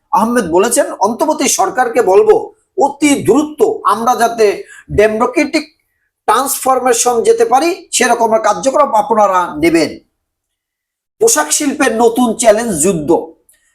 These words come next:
বাংলাদেশ তৈরি পোশাক প্রস্তুত ও রপ্তানিকারক সমিতি বিজিএমএ সভাপতি মাহমুদুল, আহ, হাসান খান বলেছেন, "পোশাক শিল্পের চ্যালেঞ্জ প্রতিনিয়ত পরিবর্তন হয়।" সর্বাত্মক যুদ্ধের আভাস।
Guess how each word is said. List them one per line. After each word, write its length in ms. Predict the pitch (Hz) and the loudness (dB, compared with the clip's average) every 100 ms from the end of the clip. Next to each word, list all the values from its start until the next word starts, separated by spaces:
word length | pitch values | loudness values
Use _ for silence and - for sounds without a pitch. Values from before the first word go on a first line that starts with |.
| - | -8
বাংলাদেশ 580 | 127 196 254 311 311 - | 2 2 2 2 0 2
তৈরি 220 | 233 220 | 2 4
পোশাক 340 | 226 220 254 247 | 4 2 0 -2
প্রস্তুত 380 | 302 - 349 - | -4 -2 -2 2
ও 60 | 233 | 2
রপ্তানিকারক 680 | 208 214 233 226 240 269 269 | 2 0 -2 0 0 -2 -2
সমিতি 640 | 226 220 175 170 - - _ - | 0 0 2 0 -2 -10 _ -2
বিজিএমএ 840 | 202 233 269 277 269 285 220 - - - | 0 2 2 2 2 2 2 -4 -12 -4
সভাপতি 500 | - 247 233 254 233 | -2 0 -2 0 2
মাহমুদুল, 880 | 202 220 254 269 226 262 202 226 254 _ _ _ | 0 0 -2 -2 0 2 2 2 -8 _ _ _
আহ, 260 | 175 196 190 | 0 2 2
হাসান 440 | 208 240 254 226 | 0 0 0 -2
খান 300 | - 214 202 | -2 -2 0
বলেছেন, 440 | 220 294 285 185 131 _ - | 0 2 0 0 -4 _ -2
"পোশাক 280 | 226 294 294 | 0 0 0
শিল্পের 480 | 269 240 - 453 - | 0 2 2 2 2
চ্যালেঞ্জ 400 | 440 311 - - | 2 0 -4 -4
প্রতিনিয়ত 480 | - 240 233 226 | -2 2 2 2
পরিবর্তন 680 | 226 214 202 208 - 196 175 | 4 4 4 2 0 0 0
হয়।" 360 | 147 147 135 - - _ _ _ _ _ _ _ _ _ _ _ _ _ - - - - _ - 214 - | 2 0 -2 -10 -16 _ _ _ _ _ _ _ _ _ _ _ _ _ -20 -20 -20 -20 _ -6 -6 -6
সর্বাত্মক 800 | - - 214 240 302 294 - 247 165 | -4 0 0 2 -2 -2 -2 -2 0
যুদ্ধের 440 | 233 196 240 220 | -2 4 6 6
আভাস। 540 | 170 185 147 - - | 4 2 0 0 -4